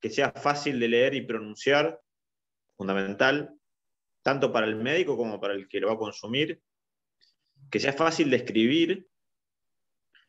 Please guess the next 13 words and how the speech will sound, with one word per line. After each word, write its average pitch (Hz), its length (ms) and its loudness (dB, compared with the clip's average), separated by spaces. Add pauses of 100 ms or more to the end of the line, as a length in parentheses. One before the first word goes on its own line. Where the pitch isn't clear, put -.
(240)
pero 139 160 4
hay 180 60 6
una 175 180 2
cuarta 190 280 0
característica 151 600 -2
que 147 100 0
me 135 140 -4
parece 139 240 -2
la 131 100 -4
más 135 200 -10
importante, 110 840 -2 (1000)
que 127 200 6
es, 123 260 -2